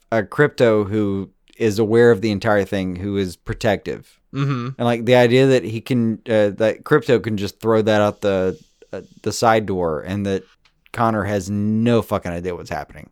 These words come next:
Speaker 2: Now, see, what, what I, what I don't have a problem with is Krypto seeing it and fetching it and catching it.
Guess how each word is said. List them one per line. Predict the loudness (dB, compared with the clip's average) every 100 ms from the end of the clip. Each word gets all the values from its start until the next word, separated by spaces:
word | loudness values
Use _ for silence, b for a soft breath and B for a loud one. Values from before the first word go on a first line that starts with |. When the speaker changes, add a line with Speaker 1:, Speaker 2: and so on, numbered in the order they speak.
| _ _ _ B B B
Speaker 2:
Now, | -4
see, | -2 -2 -2
what, | -2 -2
what | -2 -2 2 4
I, | 2
what | 0 -4 2
I | 4
don't | 4 2 0
have | -2 -4
a |
problem | -2 0 0 0
with | -4
is | -6 -6
Krypto | -4 -2 0 0
seeing | -2 -2 0
it | -2
and | -4 -10
fetching | -2 -2 -2 -4
it | -4
and | -4
catching | -2 0 -2
it. | -4 -6